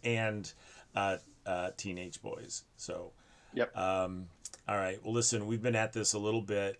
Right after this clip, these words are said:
Speaker 1: I, I, I'm, I'm, I, I'm actually kinda sorry we didn't talk more about, uh, the Go-Go's, um, because I think from there, uh, there's some really interesting pivots,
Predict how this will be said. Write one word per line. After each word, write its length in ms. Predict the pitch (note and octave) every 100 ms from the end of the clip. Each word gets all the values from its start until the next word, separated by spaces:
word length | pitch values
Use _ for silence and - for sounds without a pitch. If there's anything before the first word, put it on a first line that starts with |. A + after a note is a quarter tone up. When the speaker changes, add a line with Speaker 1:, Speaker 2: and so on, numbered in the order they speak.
| -
Speaker 1:
I, 200 | B2 C#3
I, 260 | D3+ C#3+ D3+
I'm, 80 | D#3
I'm, 220 | D3 D#3+ C3+
I, 160 | D3+
I'm 200 | D3+ D#3+
actually 280 | G3+ G#3+ C#3+
kinda 260 | - C#3 A#2+
sorry 280 | D3+ C3+ B2
we 120 | A2+
didn't 260 | A#2 G#2+
talk 300 | - A2 G2
more 260 | G#2+ A2 G#2+
about, 540 | F#2+ G2 G2 F2 - -
uh, 360 | F#2 F#2+ F#2 F2+ -
the 80 | G2+
Go-Go's, 760 | F#2 G#2 F#2 F#2 F#2+ - - -
um, 500 | F#2 F2+ F2+ F2 F2 _ - G2+
because 440 | G#2+ A2+ A2 G2+ - - - -
I 120 | A#2+
think 200 | A#2+ C3+
from 240 | A#2+ A2+ A2+
there, 540 | D#3+ E3 B2+ A#2 G#2 - - -
uh, 220 | A2+ A2+ G#2+
there's 280 | A#2+ A#2
some 200 | A2+ A2+ A2+
really 420 | C3 C3 B2+ A#2+
interesting 640 | A#2 A#2+ A2+ A2 - G2+ F#2
pivots, 800 | - C3 G#2 F#2+ - - -